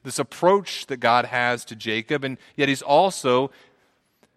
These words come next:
showing Jacob that he's still distinct from him. In other words, he's not his God yet. He's the God of his grandfather and the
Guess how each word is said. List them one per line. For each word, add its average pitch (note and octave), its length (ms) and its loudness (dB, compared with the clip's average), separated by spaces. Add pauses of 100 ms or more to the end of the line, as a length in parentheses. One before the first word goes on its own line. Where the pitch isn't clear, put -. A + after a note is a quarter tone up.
(300)
showing E3 340 0
Jacob C#3+ 380 -2
that C3+ 80 -8
he's C#3+ 180 -6
still D#3 300 -4
distinct D#3+ 600 -4
from B2+ 260 -4
him. A#2+ 200 -2
In B2 60 0
other D3+ 140 2
words, D3+ 180 -2
he's C#3+ 200 -4
not D3 280 2
his G3 400 0
God A2+ 360 2
yet. A2 320 0
He's C#3 640 -10
the C3+ 80 -12
God C3+ 280 4
of C3 60 -4
his B2+ 120 -8
grandfather C3+ 760 0
and A2 120 -6
the A2 180 -8